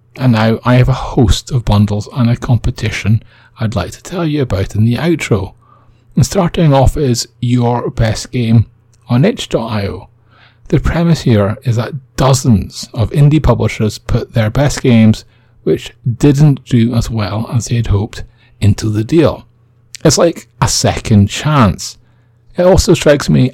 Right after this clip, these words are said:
as a clever way for game buyers to find a classic in waiting. In the bundle of holding, there's the Novel Writing Game Tools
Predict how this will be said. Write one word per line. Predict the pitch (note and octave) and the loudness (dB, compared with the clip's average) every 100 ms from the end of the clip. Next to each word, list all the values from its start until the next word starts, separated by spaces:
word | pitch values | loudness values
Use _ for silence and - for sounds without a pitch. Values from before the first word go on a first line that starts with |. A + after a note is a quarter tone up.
| - | 0
as | C#3+ | 2
a | C3 | 2
clever | - C#3 B2 B2 | 2 2 2 2
way | A#2 A2 | 2 2
for | - B2+ | 2 2
game | A#2+ A#2 A2 | 4 6 6
buyers | G#2+ G#2 A2 - | 4 2 0 -2
to | C#3 | -2
find | - F#2+ G2 A2 | 0 0 0 -2
a | |
classic | A2+ - F#2+ F#2 - G2+ - - _ _ _ _ - | -6 -8 -10 -10 -8 -10 -10 -16 _ _ _ _ -2
in | G2+ G2+ | 0 2
waiting. | G#2 C#3 D3+ - - - - _ _ _ _ _ _ _ _ - | 0 -2 -4 -8 -8 -12 -20 _ _ _ _ _ _ _ _ -2
In | A2 | 0
the | G#2+ | 0
bundle | - A#2 C3+ | 0 0 2
of | C3 | 0
holding, | C#3 A#2+ C3 C#3 - _ _ _ _ _ - | 2 2 2 2 0 _ _ _ _ _ -4
there's | A#2 G#2 | -2 0
the | A#2+ | 4
Novel | G#2 G#2 A#2 A#2+ C3 C3+ | 6 8 6 6 4 4
Writing | B2 A2 A#2 - A#2+ A#2 | 4 2 2 2 4 4
Game | G#2 A2 B2+ | 4 6 6
Tools | - G#2 G#2+ A#2+ - | 4 -2 -2 -6 -10